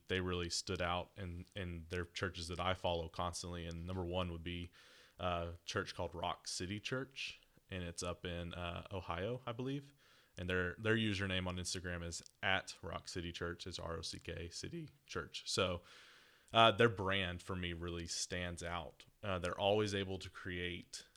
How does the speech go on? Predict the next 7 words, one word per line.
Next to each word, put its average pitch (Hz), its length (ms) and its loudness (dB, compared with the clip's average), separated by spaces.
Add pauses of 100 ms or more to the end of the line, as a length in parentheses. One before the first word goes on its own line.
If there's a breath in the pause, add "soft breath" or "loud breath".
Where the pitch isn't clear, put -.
(120)
consistent - 960 -2
branding, 95 560 -2
and 92 100 -2
it 90 100 -2
always 95 440 -2
looks - 560 -6
really 87 320 -2